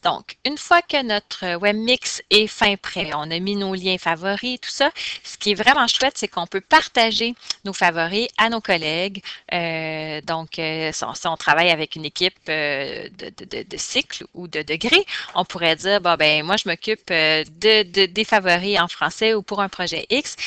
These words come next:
et voici, je vous transfère toutes mes choses. » Donc, le travail est déjà fait. Donc, dans mon cas, j'ai créé mon web mix test et je souhaite le partager. Donc, on vient ici cliquer sur partager. Et vous allez, la première fois, en fait, que vous allez partager, vous allez re-, vous retrouver face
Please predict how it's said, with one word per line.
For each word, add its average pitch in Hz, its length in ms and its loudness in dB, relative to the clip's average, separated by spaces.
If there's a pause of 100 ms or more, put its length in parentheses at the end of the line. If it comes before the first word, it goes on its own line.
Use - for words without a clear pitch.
(120)
et 226 300 4
voici, 220 480 0
je 180 100 2
vous 160 160 -4
transfère 208 800 -2
toutes - 180 -6
mes 190 120 -4
choses. » 220 220 -2
Donc, 175 200 -4
le 170 80 -4
travail 185 420 0
est 185 60 -4
déjà 160 280 -6
fait. - 200 -16 (420)
Donc, 160 320 -6
dans 160 200 6
mon 143 140 -6
cas, 226 300 6 (180)
j'ai 208 220 -2
créé 185 260 0
mon 175 140 -4
web 156 180 -4
mix - 340 -14 (320)
test - 480 -2 (400)
et 285 240 6
je 170 200 2
souhaite - 400 -2
le 214 160 -2 (100)
partager. - 640 -2
Donc, 156 200 -8
on 160 80 -4
vient 185 160 -6
ici - 260 -10
cliquer - 340 -8
sur - 300 -10
partager. 202 520 -6 (420)
Et 320 120 -8
vous 330 60 6
allez, 226 340 4
la 202 140 4
première 240 420 2
fois, 320 180 2
en 330 40 2
fait, - 240 -2
que - 80 -4
vous 208 180 -4
allez 202 160 2
partager, 180 540 0
vous 226 120 -6
allez 185 260 2
re-, 190 140 -8
vous - 160 -12
retrouver 175 380 -4
face 214 320 2